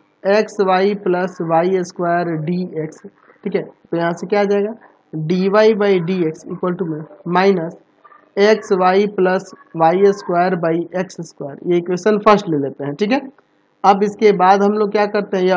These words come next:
ये देख रहे हैं ना, समघातीय अवकल समीकरण के ही रूप में, हमें इसे वैसे भी साबित करके नहीं दिखाना था कुछ की समघातीय है, अब सीधे हम लोग यहाँ मान लेंगे, माना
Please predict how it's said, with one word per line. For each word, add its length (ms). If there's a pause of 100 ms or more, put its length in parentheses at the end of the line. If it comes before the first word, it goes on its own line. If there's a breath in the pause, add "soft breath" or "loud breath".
(160)
ये 160
देख 160
रहे 80
हैं 80
ना, 60
समघातीय 500
अवकल 260
समीकरण 480
के 80
ही 120
रूप 240
में, 80
हमें 220
इसे 240
वैसे 240
भी 120
साबित 640
करके 220
नहीं 160
दिखाना 340
था 120
कुछ 200
की 100
समघातीय 560
है, 100 (400)
अब 80
सीधे 260
हम 140
लोग 120
यहाँ 160
मान 240
लेंगे, 300
माना 340